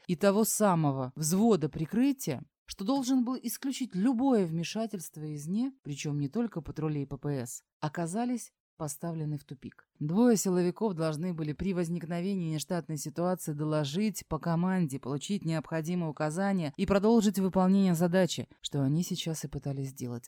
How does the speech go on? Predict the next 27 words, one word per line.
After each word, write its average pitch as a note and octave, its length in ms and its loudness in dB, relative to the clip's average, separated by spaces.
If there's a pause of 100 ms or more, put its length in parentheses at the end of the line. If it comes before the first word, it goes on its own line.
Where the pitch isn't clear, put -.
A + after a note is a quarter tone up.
А D3+ 120 4
вот D3+ 200 0
третий A#3 480 4
аналитик D3+ 640 -2
сразу A3+ 480 6
понял, G3 440 4 (100)
что F#3+ 260 4
операция G#3+ 540 4
уже F#3+ 340 2
сорвана. C#3+ 840 0
Раз C#3+ 300 0
началась D#3+ 480 0
стрельба, E3 580 0
вместо E3+ 360 -2
необходимых F3+ 880 0 (120)
на F3+ 200 4
самом F3+ 440 2
верху E3+ 360 -2
пленных F#3 640 2
им C4 160 8
достанутся A3+ 640 2
только G#3 400 -2
трупы, E3 440 -4 (300)
причем C3+ 460 -2
исключительно D3+ 840 -8 (120)
бойцов D3 460 -8
прикрытия. - 640 -6